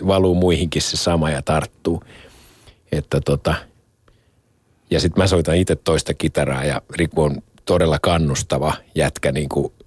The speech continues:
mä, mähän oon soittanut kitaraa vakavissani vasta vuodesta kaksituhatta viisi.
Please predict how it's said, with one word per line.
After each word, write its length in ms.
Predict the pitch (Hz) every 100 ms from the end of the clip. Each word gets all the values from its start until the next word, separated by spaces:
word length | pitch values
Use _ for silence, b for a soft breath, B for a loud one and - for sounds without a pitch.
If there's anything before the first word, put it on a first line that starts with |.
| _ _
mä, 240 | 82 76 -
mähän 320 | 78 85 87
oon 120 | 85 82
soittanut 440 | 92 80 82 80
kitaraa 440 | - 92 85 80 80
vakavissani 600 | 92 82 76 - 78 78
vasta 280 | 78 - 82
vuodesta 360 | 85 78 -
kaksituhatta 680 | 85 82 - 76 78 - 80
viisi. 360 | 80 73 69